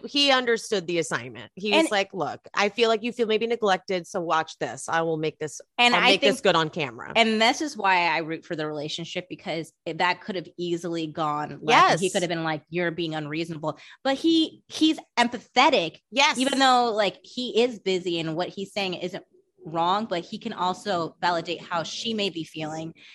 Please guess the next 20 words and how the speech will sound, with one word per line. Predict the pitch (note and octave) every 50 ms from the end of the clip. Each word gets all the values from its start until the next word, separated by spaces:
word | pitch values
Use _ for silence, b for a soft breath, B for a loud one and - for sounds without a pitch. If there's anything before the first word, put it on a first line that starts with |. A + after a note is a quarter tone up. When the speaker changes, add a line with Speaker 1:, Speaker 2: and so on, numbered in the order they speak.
| B B B
Speaker 2:
and | A3+ A3 G3
just | A3+ G3+ - - _ - -
show, | - - A3+ G#3 F#3+ - - F3
give | G3+ F#3+ E3+
a | D#3 - -
little | F3 E3 F#3 G3 G#3+ G#3
bit | A3 E3 - _ _ _ _ _ _
an | - D#3+ D#3+ F3 - -
effort | E3 F3 F3 - D#3 -
to | F3
show, | D#3+ - - F#3 E3 D#3+
"Hey, | F#3 - - A3+ A3 F#3+ D3+ D3 - _ F3+
I | F#3 A#3 B3
do | F#3+ - G#3 A3+ A#3+
hear | A#3 - - C4 C4 C#4+
you. | C#4+ C#4+ D4+ D4+ D4+ D#4 D#4 _ _ _ _ _ - F3+
I | F#3 E3+
am | F3+ F#3
still | G3+ - - - C4+ C#4+ C#4
busy, | E4 F4 E4+ F4 - C4 C4 C4+ C4 C#4 C4+